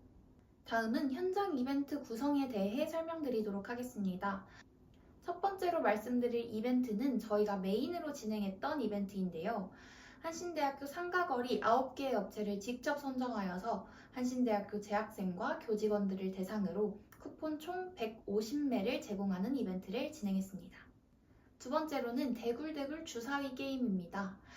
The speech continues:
한신대학교 공식 유튜브 계정 구독자의 하나여서 주사위를 굴려 넣은 숫자에 따라 상이한 상품을 제공하는 참여형 게임 이벤트를 진행했습니다.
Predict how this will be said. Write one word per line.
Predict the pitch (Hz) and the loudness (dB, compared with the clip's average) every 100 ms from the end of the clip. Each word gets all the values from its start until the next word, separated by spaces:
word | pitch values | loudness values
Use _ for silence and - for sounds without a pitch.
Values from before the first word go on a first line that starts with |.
| - - - | -18 -18 -8
한신대학교 | 330 359 370 359 311 294 302 285 | -6 -2 0 2 2 0 -2 -4
공식 | 240 226 269 254 | 0 0 -2 -4
유튜브 | 220 220 - 330 311 | -4 -4 -6 -6 -6
계정 | - 202 214 208 | -4 -2 0 0
구독자의 | 214 - 226 294 - 247 240 233 | -2 -6 -6 -6 -2 0 2 0
하나여서 | 277 269 262 226 185 - 220 - - - | 0 0 0 0 -2 -2 -4 -4 -12 -14
주사위를 | - 220 226 214 202 202 | -8 -2 4 4 4 -2
굴려 | 202 180 165 | 0 0 0
넣은 | 170 170 180 | -2 -2 -2
숫자에 | 190 - - 220 214 | -4 -4 -2 -2 -2
따라 | 214 226 285 | -2 0 0
상이한 | - 370 370 359 349 | -2 -6 -4 -4 -6
상품을 | 339 330 311 302 294 | -8 -10 -6 -4 -4
제공하는 | 285 214 233 226 180 196 254 190 - - | -2 0 0 0 0 2 2 0 -6 -14
참여형 | - 302 302 277 330 349 | -6 -4 0 2 2 0
게임 | 339 359 330 | 0 0 2
이벤트를 | 214 202 190 185 190 | 0 0 0 0 0
진행했습니다. | - 196 196 - 165 147 | 2 2 2 0 -8 -8